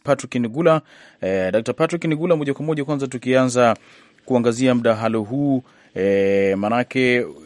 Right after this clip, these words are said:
idadi ya wagombea ni wengi na tumeshafahamu kwamba utagawanyishwa kwa siku mbili, yani leo hii na kesho.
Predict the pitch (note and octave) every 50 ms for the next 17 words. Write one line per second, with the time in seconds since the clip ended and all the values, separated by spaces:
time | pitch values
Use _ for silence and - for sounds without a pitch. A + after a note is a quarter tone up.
0 | D2+ E2 G2 G#2+ F#2+ A2 A2+ B2 C3 C#3+ C#3+ D3+ D#3 D3 C#3 D3 C#3+ C#3+ C#3+ C#3+
1 | C#3+ C#3+ C#3+ D3 D3+ D3 C#3+ C#3+ C#3 B2+ - B2 B2+ B2+ B2+ C#3 C#3+ C#3 B2 A2
2 | G2+ E2+ F2 E2+ D#2+ D2 C#2 F2+ G2 G#2 G#2 G#2 G2+ G2+ G2 G2 F#2+ F#2+ F#2 -
3 | - A#2 C3+ D#3 - C#3 B2+ - B2 A2 A#2 C3 D3+ D#3 C#3+ B2 - - A2+ G#2
4 | G2 G2 G2 F#2 F2 - _ - - - - - _ - - G#2 G2+ G2 - A2+
5 | G#2+ G2 G#2+ A2 A2 A2 A2+ A2+ A2+ - - A2 G2 G#2+ - - B2+ B2 - A#2+
6 | A#2 A2+ A2 G2+ F2 E2+ F2 F2+ F#2+ G#2 G#2 G#2 G#2 - F#2 G2+ G2+ A#2+ C#3 C#3
7 | C#3 C3+ B2 C3 C#3 C3+ B2+ A#2+ - A2+ A2 G#2+ G2+ - - G#2 F#2 - - G2
8 | D#2 B1